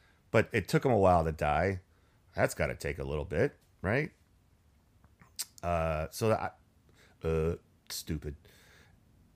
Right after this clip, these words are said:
All right, so I, I would say, okay, I would say more like late Friday afternoon until early Sunday. All right, so early Sunday morning, 'cause you gotta figure people got up early as shit back then. Sh-, sorry, early as shit.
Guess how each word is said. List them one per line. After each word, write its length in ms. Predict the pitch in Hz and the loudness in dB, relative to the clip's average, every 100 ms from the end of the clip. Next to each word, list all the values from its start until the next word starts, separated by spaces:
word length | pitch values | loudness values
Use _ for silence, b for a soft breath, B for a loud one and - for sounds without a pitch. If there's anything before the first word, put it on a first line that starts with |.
| _ _ _ _ _ _ _ _ - | _ _ _ _ _ _ _ _ 0
All 80 | 123 | 6
right, 180 | 104 82 | 6 6
so 140 | 127 | 2
I, 240 | 117 147 - | 6 8 10
I 180 | 139 180 | 10 10
would 160 | 175 | 8
say, 200 | - 123 | 4 4
okay, 220 | 110 98 | 4 4
I 120 | 87 127 | 4 4
would 160 | 143 | 2
say 160 | - 107 | 2 2
more 260 | 98 101 | 4 4
like 320 | 98 95 87 - - | 4 4 2 -4 -6
late 240 | 92 98 - _ - | -2 -2 -6 _ -4
Friday 360 | 92 92 98 | 2 4 4
afternoon 520 | 98 95 101 104 123 - _ _ _ _ _ _ _ _ | 2 2 0 0 0 -6 _ _ _ _ _ _ _ _
until 280 | - 90 98 | -10 -2 -2
early 200 | 87 95 | 2 0
Sunday. 840 | 92 - - - 98 95 92 92 92 | 0 -4 -6 -2 0 2 0 0 0
All 100 | 95 | 2
right, 180 | 92 90 | 0 0
so 140 | 95 | -2
early 220 | 98 101 | 0 0
Sunday 280 | - 104 98 | 0 0 2
morning, 400 | 92 98 107 113 | 2 2 0 -2
'cause 160 | - 92 | -6 -6
you 60 | 95 | -2
gotta 180 | 95 | -2
figure 420 | 85 104 98 90 80 _ - | 0 -2 -2 -4 -6 _ -12
people 240 | - 101 | -6 -4
got 160 | 90 92 | 0 0
up 140 | 92 | 0
early 240 | 85 90 90 | 0 -2 -2
as 60 | |
shit 280 | - - 90 | -4 -6 -2
back 220 | 104 95 | -2 0
then. 180 | 110 113 - b b b b b b b b b _ | 0 -2 -4 b b b b b b b b b _
Sh-, 160 | - - - | -14 -14 -12
sorry, 280 | - - - - | -12 -10 -8 -10
early 120 | - | -12
as 80 | - | -12
shit. 220 | - - | -12 -12